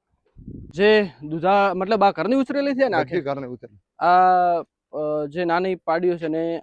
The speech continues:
Speaker 1: આ ભેંસ કચ્છથી લાવેલી લાગે.
Speaker 2: આ કચ્છની છે.
Speaker 1: આ કચ્છની. અને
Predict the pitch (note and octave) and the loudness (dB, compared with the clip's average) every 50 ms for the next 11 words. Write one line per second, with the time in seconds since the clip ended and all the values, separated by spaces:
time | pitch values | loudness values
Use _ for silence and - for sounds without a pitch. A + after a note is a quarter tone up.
0 | _ - D#3+ F3 D3+ E3 F3+ G#3 - - _ _ _ _ _ _ - G3+ G3+ _ | _ -2 -2 -2 0 0 -2 -2 -4 -8 _ _ _ _ _ _ -8 -8 -8 _
1 | - G#3 G3+ F#3+ F3 D#3+ D#3+ D3+ D3 C#3+ C3 C3 C#3 C3+ C3+ B2+ B2+ - C#3+ C#3+ | -4 -2 0 0 2 2 0 0 -2 -2 -4 -6 -6 -8 -10 -12 -10 -10 -10 -10
2 | - - D#3 C3 A#2 F2 G#2+ G#2 - - _ _ - F3 E3+ - F3+ F3+ - G#3+ | -10 -12 -12 -12 -12 -14 -14 -12 -12 -12 _ _ -6 -6 -4 -4 -6 -6 -4 -2
3 | G#3 G3+ G#3 G#3 G3+ D3+ D#3+ D#3+ E3 E3 D#3+ D#3+ D#3 D#3 D3+ D3 | 0 2 2 2 2 0 -2 -2 -2 -2 -2 -2 -2 -2 -4 -4